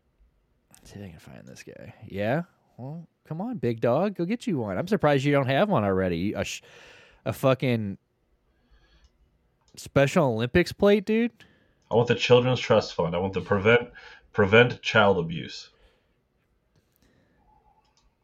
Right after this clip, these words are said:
Speaker 2: And it'll say, "F you, Gary." <laughs>
Speaker 1: "F you, Gary. My balls,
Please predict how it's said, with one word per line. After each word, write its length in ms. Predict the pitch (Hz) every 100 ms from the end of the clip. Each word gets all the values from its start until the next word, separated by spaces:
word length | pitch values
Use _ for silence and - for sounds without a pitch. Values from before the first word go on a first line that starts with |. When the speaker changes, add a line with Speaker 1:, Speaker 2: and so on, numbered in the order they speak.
| _ _ _ _ _ _ _ _ _ _ _ _ _ _ _ _ _ _ -
Speaker 2:
And 140 | 104
it'll 260 | 107 104 101
say, 380 | - 101 92 95
"F 300 | 101 98 -
you, 180 | 101 95
Gary." 420 | 90 87 78 - - - - - - _ _
<laughs> 760 | _ _ _ _ _ _ _ -
Speaker 1:
"F 260 | 143 147
you, 160 | 120 117
Gary. 600 | 110 107 104 107 107 120 _ _ _ _ _ _ _ _ _ _ _ _
My 380 | 98 110 131 139
balls, 580 | 131 120 117 101 92